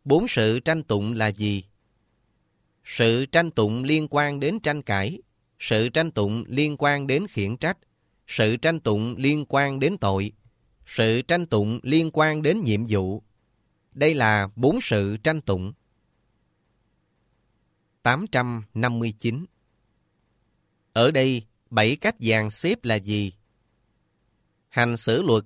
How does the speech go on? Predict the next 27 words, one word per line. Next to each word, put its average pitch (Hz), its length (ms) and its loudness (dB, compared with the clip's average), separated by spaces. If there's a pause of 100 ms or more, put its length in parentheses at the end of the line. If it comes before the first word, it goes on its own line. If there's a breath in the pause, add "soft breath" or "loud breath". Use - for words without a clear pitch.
với 143 260 2
sự 110 260 0
hiện 110 320 -2
diện, 107 300 -2 (480)
hành 120 300 0
xử 123 240 0
luật 113 220 2 (100)
bằng 117 260 0
sự 104 240 -2
ghi 127 220 0
nhớ, 123 320 0 (540)
hành 120 260 0
xử 120 240 0
luật 110 220 2 (260)
khi 151 320 2
không 151 300 -2
điên 151 220 0
cuồng. 101 340 0 (600)
Việc 113 300 0
phán 185 220 2
xử 110 280 0
theo 156 220 0
tội 104 380 0 (100)
đã 117 160 2
được 113 260 0
thừa 110 180 2
nhận, 101 360 -2